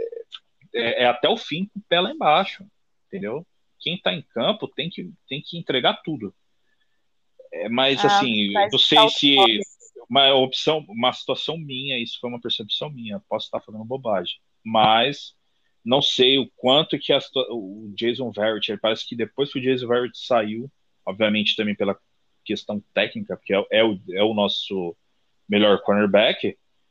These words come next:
Speaker 1: mas depois que ele saiu, cara, o, a parada desmoronou,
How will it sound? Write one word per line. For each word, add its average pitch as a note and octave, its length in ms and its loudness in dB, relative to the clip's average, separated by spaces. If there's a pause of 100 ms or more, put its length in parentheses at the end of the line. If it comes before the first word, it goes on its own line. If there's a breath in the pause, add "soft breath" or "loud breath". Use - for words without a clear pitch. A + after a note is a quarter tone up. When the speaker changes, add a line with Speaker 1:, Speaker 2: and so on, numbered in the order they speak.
(300)
Speaker 1:
mas G#2 200 -2
depois B2 380 2
que - 60 0
ele D#3+ 100 2
saiu, G3+ 460 2
cara, G2 480 4
o, F#2+ 480 -12 (340)
a - 60 -14
parada G#2+ 360 2
desmoronou, D3 600 -4